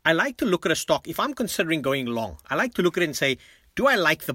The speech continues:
business? Do I actually like the business fundamentally?" And if I do that, I generally predispose myself to considering long positions in that stock, even when I'm trading it. The flip side of that also applies, is that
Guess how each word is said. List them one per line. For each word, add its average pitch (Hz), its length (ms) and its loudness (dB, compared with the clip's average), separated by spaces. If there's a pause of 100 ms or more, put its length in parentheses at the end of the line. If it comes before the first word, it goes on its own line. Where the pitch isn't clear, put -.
(120)
business? 113 480 -6
Do 180 100 2
I 240 200 0
actually 185 420 -2
like 135 300 -2
the 135 80 -4
business 120 360 -4
fundamentally?" 127 760 -6 (400)
And 170 140 -4
if 254 240 -4
I 226 60 -4
do 180 240 -2
that, 113 280 -4 (280)
I 165 80 2
generally 262 500 -2 (360)
predispose 175 680 2
myself 135 460 -4
to - 80 -10
considering 170 680 0
long 147 400 0
positions 147 640 -4
in 156 200 -4
that 135 180 -2
stock, - 360 -4 (260)
even 190 380 0
when 160 100 0
I'm 156 160 0
trading 139 360 0
it. - 140 -16 (120)
The 180 100 -4
flip - 380 -2
side 135 320 0
of 131 80 -6
that 135 180 -2
also 185 380 0
applies, 117 380 -6
is 123 100 -6
that 151 160 0